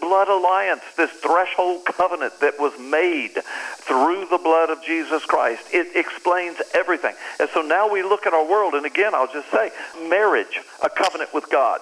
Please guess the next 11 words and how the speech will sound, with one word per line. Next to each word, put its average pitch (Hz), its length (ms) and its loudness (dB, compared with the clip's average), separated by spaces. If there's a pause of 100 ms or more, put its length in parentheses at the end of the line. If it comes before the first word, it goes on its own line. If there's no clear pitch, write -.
It's - 120 -4
a 151 80 0
threshold 151 560 -2
covenant. - 380 -4
We've 151 220 0
perverted 143 500 0
it. 101 160 -6
We've 143 180 -4
perverted 147 500 0
maleness, 127 680 0
femaleness. 123 1000 -2